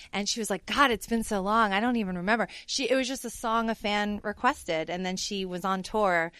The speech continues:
went into her hotel room, listened to the song immediately, called me an hour later being like,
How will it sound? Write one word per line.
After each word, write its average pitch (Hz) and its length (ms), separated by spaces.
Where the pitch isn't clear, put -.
went 196 200
into 208 160
her 190 120
hotel 185 380
room, 170 400
listened 202 340
to 233 60
the 202 120
song 196 280
immediately, 180 680
called 202 340
me 208 140
an 185 80
hour 185 280
later 175 360
being 185 240
like, 175 180